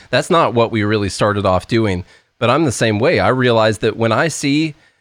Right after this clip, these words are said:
a news organization manipulating statistics and facts or taking things out of context, anything like that, it drives me insane.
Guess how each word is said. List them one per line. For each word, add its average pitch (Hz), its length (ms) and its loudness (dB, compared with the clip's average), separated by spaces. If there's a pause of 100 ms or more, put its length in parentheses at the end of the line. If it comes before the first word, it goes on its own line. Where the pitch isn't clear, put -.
(140)
a 120 100 2
news 120 340 2
organization 123 960 0
manipulating 131 1080 0 (480)
statistics 127 840 -2
and 98 180 -2
facts 123 520 -2
or 101 180 0
taking 127 440 -2
things 120 280 -2
out 113 140 2
of 104 60 -2
context, 117 760 -2 (140)
anything 123 360 -2
like 113 200 0
that, 110 320 0 (320)
it 170 220 -4
drives 110 540 -2
me 127 160 0
insane. 131 540 -4